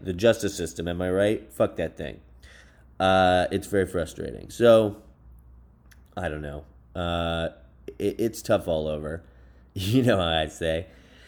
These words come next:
So, people are adjusting. Nothing too crazy. New York's gonna get its, its butt in gear and their bud in gear.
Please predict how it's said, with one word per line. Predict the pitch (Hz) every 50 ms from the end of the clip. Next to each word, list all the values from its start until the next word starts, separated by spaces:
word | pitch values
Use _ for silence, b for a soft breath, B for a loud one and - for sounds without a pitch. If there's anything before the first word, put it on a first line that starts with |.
| B B B B
So, | - - 127 123 120 120 120 120 120 - - - - - - - - _ _ _ _ _ _ - -
people | - 202 202 151 160 165
are | 147 135
adjusting. | 123 113 113 120 117 117 117 - 120 117 113 113 113 113 113 104 - -
Nothing | 151 143 135 123 107
too | - 123 117
crazy. | 107 - 113 110 110 107 104 110 104 104
New | 110 131
York's | 139 127 117 113 - -
gonna | 120 104 95
get | 92 98 92
its, | 90 90 90 - - - - - - -
its | - 90 87 - - - - - - - - - - - _ _ _ _ _ -
butt | - 95 87 95 95 - -
in | 85 82 80
gear | 82 85 85 82 82 82 82 85 - - _ - _ _ _ -
and | 92 87 85 85 85 85 82 82 82 82 82 82 - -
their | 95 90
bud | 78 76 82 85 87 90 90 85
in | 85 82 80
gear. | 78 80 80 80 80 80 78 85